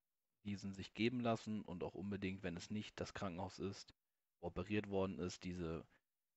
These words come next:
Arztbriefe mitnehmen und auch mit abgeben.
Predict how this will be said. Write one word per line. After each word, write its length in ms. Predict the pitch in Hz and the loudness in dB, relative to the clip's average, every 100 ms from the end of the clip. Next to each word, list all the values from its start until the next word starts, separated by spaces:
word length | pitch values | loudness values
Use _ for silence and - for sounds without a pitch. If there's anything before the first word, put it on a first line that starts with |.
| _ - | _ -4
Arztbriefe 460 | 92 - - 92 95 | -2 -2 -4 -4 0
mitnehmen 640 | 104 - 98 98 98 92 | 0 2 2 2 2 -4
und 320 | - 92 - | -6 -8 -4
auch 360 | 76 78 - - _ _ _ _ _ | -4 -4 -10 -18 _ _ _ _ _
mit 100 | - | -2
abgeben. 560 | - - - 76 90 | -2 -4 -10 -8 -8